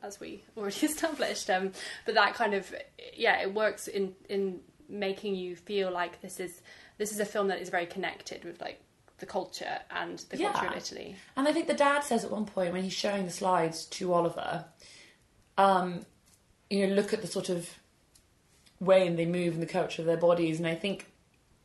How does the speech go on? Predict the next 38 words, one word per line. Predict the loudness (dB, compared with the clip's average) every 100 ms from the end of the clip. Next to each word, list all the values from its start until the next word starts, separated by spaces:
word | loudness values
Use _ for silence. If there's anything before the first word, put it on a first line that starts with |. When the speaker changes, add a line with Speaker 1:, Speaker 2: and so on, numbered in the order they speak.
| _ _ -12
Speaker 2:
the | -6
sort | -2 -2
of | -2 -12
sense | -2 -2 -2
of, | -6 -12 -8
a | -2
sense | -2
of | -2
freedom | 0 0 2 2 0
again, | -2 0 0 -2 -10 -16 -12
'cause | -2
obviously | 0 0 -2 -2 -4 -8 -18 -2
as | 4
well, | 8 8 8 4 0
you |
know, | 0 0
in | 0 -2
Greek | -2
culture, | -4 -4 -4 -2 -4 -4 -8 -10 -6
ancient | -4 -6 -10
Greek | -10
culture | -10 -12 -8 -8 -8
even, | -10 -10 -10 -10 -16 -10 0
you |
know, | 2
there's | 2 4
a | 4
lot | 6
of | 2 -2 -6
these, | -4 -4 -6 -12 _
I | 4
feel | 4
they | 2
had | 4 4
a | 2 -4
much | 0 2 2 -2 -4
better | -4 -4
grip | -6 -2 -2 -4